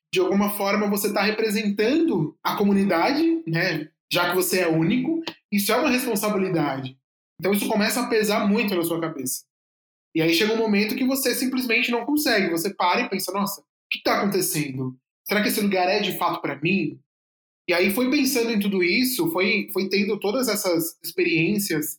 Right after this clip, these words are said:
com falta de diversidade principalmente, que eu decidi de alguma forma tentar mudar essa realidade dentro do mercado onde eu tô inserido.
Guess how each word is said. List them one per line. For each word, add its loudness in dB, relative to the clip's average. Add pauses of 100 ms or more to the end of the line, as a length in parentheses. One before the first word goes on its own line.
com 0
falta 0
de -2
diversidade -2
principalmente, -4 (320)
que -2
eu 2
decidi 0
de 0
alguma -2
forma -2 (220)
tentar 2
mudar 2
essa 0
realidade -2
dentro -2
do -2
mercado -2
onde -2
eu -16
tô -2
inserido. -2